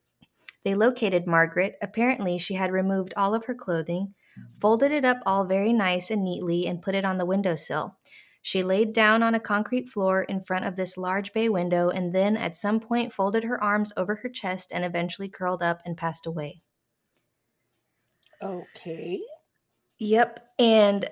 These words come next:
Speaker 1: people can see her looking out that window often. Um, in episode one of season one, as I mentioned, of Scariest Places on Earth, titled Satan's Dormitory, the tour guide actually tells the story in the room where Margaret perished.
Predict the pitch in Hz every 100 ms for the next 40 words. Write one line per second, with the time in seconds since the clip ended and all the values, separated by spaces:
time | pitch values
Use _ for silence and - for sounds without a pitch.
0 | - - 240 262 269 262 254 220 214 226
1 | 220 214 190 190 220 208 196 196 180 -
2 | 190 190 208 185 170 165 170 - _ _
3 | - 185 180 - 180 175 185 - - 185
4 | 170 170 - 202 202 196 214 - 196 185
5 | 180 190 - 190 190 180 180 175 196 214
6 | 196 185 180 175 175 170 170 180 170 170
7 | - 175 180 175 190 175 - 175 165 165
8 | - 185 190 170 - - - - 180 180
9 | 175 - 196 190 196 175 175 208 240 247
10 | 170 165 165 180 - 180 190 - 233 254
11 | 277 269 269 - 208 208 - 233 226 -
12 | 202 208 202 196 - 185 180 180 - 196
13 | 226 247 196 175 170 170 170 175 175 170
14 | 175 - - 220 175 180 -